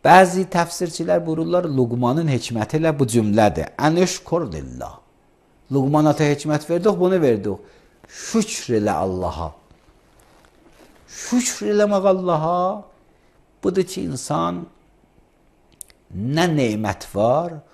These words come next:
o nemətləri görə, nemət verəni tanıya və onu düz yolunda məsrəf eləyə. Pəs şükrün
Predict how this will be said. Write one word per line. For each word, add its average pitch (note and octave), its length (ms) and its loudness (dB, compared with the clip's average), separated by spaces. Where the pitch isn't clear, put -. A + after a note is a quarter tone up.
o F#3 100 4
nemətləri A2 960 -2
görə, A2 520 0
nemət B2 540 -2
verəni A2 500 2
tanıya G#2 720 -4
və A2+ 440 0
onu D3 280 -2
düz D#3+ 360 0
yolunda A2+ 480 0
məsrəf D#2+ 540 -8
eləyə. A1+ 260 -16
Pəs C#3+ 280 -4
şükrün F3+ 680 -4